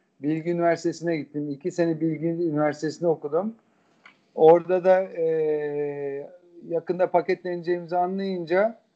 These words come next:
ben dedim ki bunu daha fazla devam etmeyeyim. <laughs> E, turizm otelcilik okuyayım. Paşa paşa eskiden sevdiğimiz bir meslekti.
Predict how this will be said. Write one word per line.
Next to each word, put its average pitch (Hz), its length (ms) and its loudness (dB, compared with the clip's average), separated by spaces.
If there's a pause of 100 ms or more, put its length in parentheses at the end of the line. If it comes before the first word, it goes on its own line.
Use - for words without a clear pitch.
(840)
ben 165 240 -2
dedim 175 240 -4
ki 170 120 -12
bunu 165 240 -6
daha 165 180 6
fazla 156 360 -2
devam 170 360 0
etmeyeyim. 214 600 -6
<laughs> - 220 -20
E, 151 80 -6 (1120)
turizm 175 260 0
otelcilik 170 600 0
okuyayım. 160 400 -2
Paşa 160 320 0
paşa 151 260 0
eskiden 160 520 -4
sevdiğimiz 151 640 -4
bir 135 60 -18
meslekti. 135 680 -4